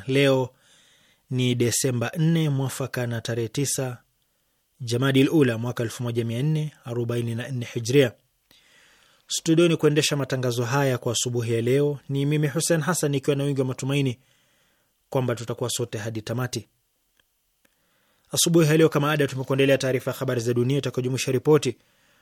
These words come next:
Tutakuwa na uchambuzi wa kisiasa, kama ambavyo tutakuletea udondozi wa magazeti ya Afrika Mashariki, na katika safu ya vipindi tumekuandalia kipindi cha kuarifisha wanazuoni wa Kishia katika ulimwengu wa Kiislamu,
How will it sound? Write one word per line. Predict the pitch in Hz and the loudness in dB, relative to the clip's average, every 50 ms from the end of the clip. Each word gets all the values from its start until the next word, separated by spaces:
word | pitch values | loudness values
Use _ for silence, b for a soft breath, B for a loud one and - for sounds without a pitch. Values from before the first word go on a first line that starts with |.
| b b b _ | b b b _
Tutakuwa | - 120 - 127 120 - 139 135 131 | -10 -4 -4 -4 -2 0 0 0 2
na | 131 123 120 120 117 113 120 | 0 0 -2 -2 -4 -4 -6
uchambuzi | 117 - - 120 117 120 123 127 123 110 120 | -4 -4 -2 -4 -2 -2 0 0 0 0 -2
wa | 117 | -4
kisiasa, | - - 117 - - 135 151 156 - - 139 | -4 -6 -6 -4 -2 -2 0 0 -2 -2 -4
kama | - - 139 131 | -4 -4 -4 -4
ambavyo | 123 120 127 127 123 120 113 | -4 -2 -2 -2 -2 -2 -4
tutakuletea | - 120 - 120 - 120 117 113 123 123 | -6 -6 -8 -6 -4 -4 -2 0 -2 0
udondozi | 120 120 120 117 123 117 110 | 0 0 0 0 0 0 0
wa | 113 | -2
magazeti | 113 107 113 110 120 113 - | -2 -2 -2 -2 -2 -2 -2
ya | 113 | -6
Afrika | - - 120 - 123 | -6 -6 -6 -6 -6
Mashariki, | 117 113 - - 127 160 185 - - 185 180 b b b b b b b b b b b b b b b b b b | -6 -6 -4 0 4 4 4 6 6 4 4 b b b b b b b b b b b b b b b b b b
na | 147 139 143 143 139 135 127 | -2 2 4 4 4 2 2
katika | - 131 - - - 127 | 0 -2 -4 -2 -4 -2
safu | - - 139 131 - - 135 | -2 0 -2 -2 0 -2 -2
ya | 120 | 0
vipindi | 113 123 117 - 143 143 139 135 135 131 131 127 127 - - - | 0 -2 0 2 0 0 2 4 4 4 4 2 0 -4 -12 -12
tumekuandalia | - 127 120 120 117 - 123 120 117 120 123 127 127 127 123 120 117 113 - _ _ b b b b b b b b b b b b | -10 -8 -8 -8 -6 -6 -6 -4 -2 -2 2 4 4 4 4 4 0 -2 -6 _ _ b b b b b b b b b b b b
kipindi | - - 139 131 - 143 139 139 135 127 | -6 -6 -6 -2 0 -2 0 2 0 0
cha | - - 131 | 2 0 -2
kuarifisha | 123 - 139 135 131 135 131 - - 165 151 - - 160 151 147 143 135 - _ _ _ _ _ _ _ _ | 0 0 0 2 4 4 4 4 4 4 4 4 2 2 2 0 -2 -6 -10 _ _ _ _ _ _ _ _
wanazuoni | 123 120 120 120 120 120 107 104 117 127 131 131 127 | -4 -2 -2 0 -2 -2 -2 2 4 6 6 6 4
wa | 123 123 - | 2 0 -2
Kishia | - 120 - - 139 120 | -2 -2 0 0 0 0
katika | - 117 - - 120 | -2 -4 -4 -2 -2
ulimwengu | 120 117 120 120 120 117 | -2 0 -2 -2 -2 -2
wa | 120 110 | -2 -2
Kiislamu, | - - 113 - - - 127 135 147 156 156 156 | -4 -6 -6 -6 -4 -4 -2 -2 -2 -2 -2 -4